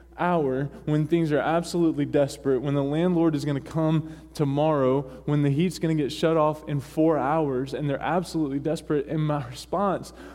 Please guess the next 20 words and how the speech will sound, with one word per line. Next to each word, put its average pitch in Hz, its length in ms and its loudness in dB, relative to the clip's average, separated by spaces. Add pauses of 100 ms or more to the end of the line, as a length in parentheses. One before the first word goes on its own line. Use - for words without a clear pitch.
(140)
wants 190 280 2
to 165 100 -4
be, 143 300 2
"Hey," 170 420 -4 (800)
and 156 160 -2
sometimes 185 400 0
I've 151 160 2
even 156 180 0
said 175 240 -4
this, 120 260 -4 (1500)
Hey, 196 260 0 (600)
why 170 140 -2
didn't 185 260 0
we 175 100 2
talk 160 280 2
about 147 200 -2
this 165 240 -2
two 175 200 0
weeks 185 280 -2
ago? 110 280 -6